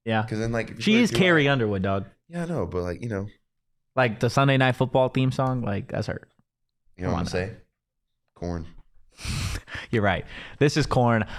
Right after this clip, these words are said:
Speaker 1: I'm Anthony Totri. Danielle's behind the Mac.
Speaker 2: That could
Speaker 1: If
Speaker 2: be
Speaker 1: you
Speaker 2: my Mortal One combat name.
Speaker 1: Corn? Just Corn?
Speaker 2: And just have this hat.
Speaker 1: Oh, I'm
Speaker 2: It's
Speaker 1: here
Speaker 2: like,
Speaker 1: for it.
Speaker 2: I have,
Speaker 1: It has
Speaker 2: I'm
Speaker 1: the
Speaker 2: like,
Speaker 1: D-backs on
Speaker 2: I'm
Speaker 1: it?
Speaker 2: like in overalls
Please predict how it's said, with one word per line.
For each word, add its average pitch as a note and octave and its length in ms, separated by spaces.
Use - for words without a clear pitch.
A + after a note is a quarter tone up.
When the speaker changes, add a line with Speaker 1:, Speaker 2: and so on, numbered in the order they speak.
Speaker 1:
I'm E3 220
Anthony D3+ 340
Totri. B2 440
Danielle's D3 480
behind D3 320
the C3 60
Mac. B2 220
Speaker 2:
That A2+ 40
could C3+ 40
Speaker 1:
If B2+ 60
Speaker 2:
be C#3+ 80
Speaker 1:
you C#3 60
Speaker 2:
my B2+ 60
Mortal G2+ 300
One F2+ 160
combat F2+ 420
name. E2 340
Speaker 1:
Corn? C#3+ 540
Just C3+ 160
Corn? D3 300
Speaker 2:
And - 100
just F2+ 140
have F2 140
this E2+ 120
hat. F2+ 340
Speaker 1:
Oh, G#2+ 80
I'm G#2 100
Speaker 2:
It's G#2 60
Speaker 1:
here G2+ 60
Speaker 2:
like, F2+ 80
Speaker 1:
for G2 160
it. - 120
Speaker 2:
I F2 60
have, F2+ 240
Speaker 1:
It C3+ 60
has C3+ 60
Speaker 2:
I'm C#3 120
Speaker 1:
the - 60
Speaker 2:
like, A2+ 80
Speaker 1:
D-backs B2 320
on C#3+ 140
Speaker 2:
I'm D3 60
Speaker 1:
it? - 40
Speaker 2:
like G2 140
in F2+ 100
overalls F#2+ 640